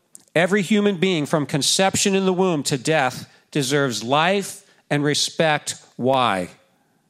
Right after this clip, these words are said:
Because they're made in the image of God. I heard a pastor preach one time. He said this,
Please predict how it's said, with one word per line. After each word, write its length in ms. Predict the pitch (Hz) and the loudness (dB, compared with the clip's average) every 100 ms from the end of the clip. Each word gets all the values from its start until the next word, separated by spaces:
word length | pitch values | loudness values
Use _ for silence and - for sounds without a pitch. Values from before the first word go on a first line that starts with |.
| _ _ _ _ | _ _ _ _
Because 280 | - 139 113 | -6 -4 -2
they're 120 | 123 | -2
made 680 | 110 113 127 151 160 165 165 _ _ | -2 -2 -2 0 -2 -4 -8 _ _
in 120 | 143 120 | -6 -4
the 140 | 113 - | -6 -6
image 680 | 131 135 139 127 - - _ - | -4 -2 -4 -4 -8 -10 _ -12
of 200 | 110 101 | -12 -12
God. 500 | 101 90 90 - - - _ _ _ _ _ _ _ _ _ _ - - | -12 -12 -12 -16 -18 -20 _ _ _ _ _ _ _ _ _ _ -20 -8
I 80 | 135 | -2
heard 140 | 156 | -2
a 40 | 160 | 0
pastor 380 | 170 156 - | -2 -2 -4
preach 300 | 147 165 156 | -4 -2 -2
one 180 | 147 135 | -2 -4
time. 400 | 123 131 120 113 - _ _ - _ _ _ _ | -4 -4 -4 -6 -14 _ _ -20 _ _ _ _
He 120 | - | -8
said 260 | 123 147 135 | -4 -4 -2
this, 480 | 120 113 - - | -2 -2 -4 -10